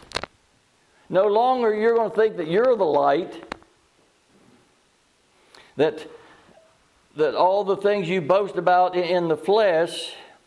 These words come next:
I'm gonna make you a minister of that light. <laughs> Not, not, not boasting yourself anymore. Not persecuting those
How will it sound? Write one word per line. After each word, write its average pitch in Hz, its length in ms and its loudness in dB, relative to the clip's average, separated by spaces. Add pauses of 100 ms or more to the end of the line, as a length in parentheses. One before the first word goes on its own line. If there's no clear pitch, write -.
(800)
I'm 151 140 0
gonna 185 180 0
make 180 200 0
you 180 80 0
a 165 40 -2
minister 165 460 -2
of 143 80 -4
that 147 200 -4
light. 139 380 -6 (680)
<laughs> - 140 -16
Not, 143 160 0
not, 143 340 -2
not 139 280 -2
boasting 156 360 -2
yourself 170 460 0
anymore. 101 460 -8 (1300)
Not 160 320 -2
persecuting 139 640 -2
those 123 440 0